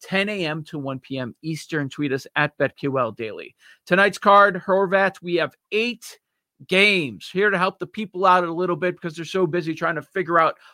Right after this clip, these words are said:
what they're doing for college basketball, all the pools that they're gonna be entering.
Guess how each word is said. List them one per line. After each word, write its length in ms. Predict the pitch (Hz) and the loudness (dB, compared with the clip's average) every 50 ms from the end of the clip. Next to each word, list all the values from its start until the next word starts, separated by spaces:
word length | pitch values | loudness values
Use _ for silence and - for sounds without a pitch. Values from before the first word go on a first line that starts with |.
| _ - | _ -2
what 200 | 139 180 196 - | 0 0 2 2
they're 180 | 180 180 175 160 | 4 4 4 4
doing 320 | 135 175 180 180 175 170 | 6 6 6 6 4 0
for 160 | - - 156 151 | -4 -8 -8 -4
college 460 | - 170 175 175 160 151 131 127 123 | 0 2 4 4 4 2 0 2 2
basketball, 440 | 165 165 160 - - 170 165 160 160 | 2 2 2 2 2 2 4 6 8
all 220 | 156 165 180 190 | 8 8 8 6
the 80 | 175 165 | 6 2
pools 360 | - - 185 185 185 175 165 | 0 2 2 4 4 2 2
that 120 | 170 156 | 0 -2
they're 140 | 170 160 156 | -2 -4 -4
gonna 140 | 160 156 143 | -4 -8 -8
be 160 | 147 156 180 | -6 -4 -4
entering. 380 | 202 190 - 190 190 185 175 | -4 -4 -4 -6 -6 -6 -6